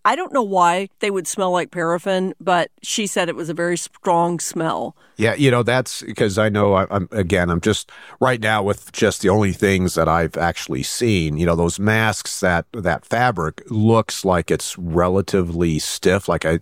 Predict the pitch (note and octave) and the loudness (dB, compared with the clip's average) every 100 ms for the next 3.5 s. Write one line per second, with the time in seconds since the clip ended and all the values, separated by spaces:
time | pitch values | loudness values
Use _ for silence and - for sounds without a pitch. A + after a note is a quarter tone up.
0 | _ - - - - A2 E2 E2 - F2+ | _ -4 -4 -4 -4 -2 -2 -4 -2 -2
1 | D#2 E2 - G#2 D#2+ E2+ E2 F2 E2 D#2+ | -4 -8 0 2 2 0 0 -2 0 -4
2 | - - - F#2 F#2+ G#2 A2 - - - | -6 -8 -4 0 0 2 0 -2 -10 -10
3 | F#2 A2 - - - | -2 0 -2 -4 2